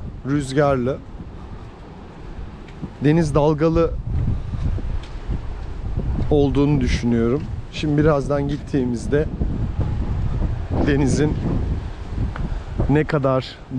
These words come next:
dalgalı olduğunu göreceğiz. Ona göre acaba yüzebilecek miyiz? Yüzemeyecek miyiz?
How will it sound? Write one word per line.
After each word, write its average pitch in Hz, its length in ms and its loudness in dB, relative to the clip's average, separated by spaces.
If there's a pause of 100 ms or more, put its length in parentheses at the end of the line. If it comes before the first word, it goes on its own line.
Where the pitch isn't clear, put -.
(120)
dalgalı 135 460 4
olduğunu 123 760 2 (1080)
göreceğiz. 131 540 4
Ona 143 220 4
göre 135 240 4
acaba 135 420 4
yüzebilecek 131 840 2
miyiz? 123 440 0 (1700)
Yüzemeyecek 135 720 2
miyiz? 127 440 0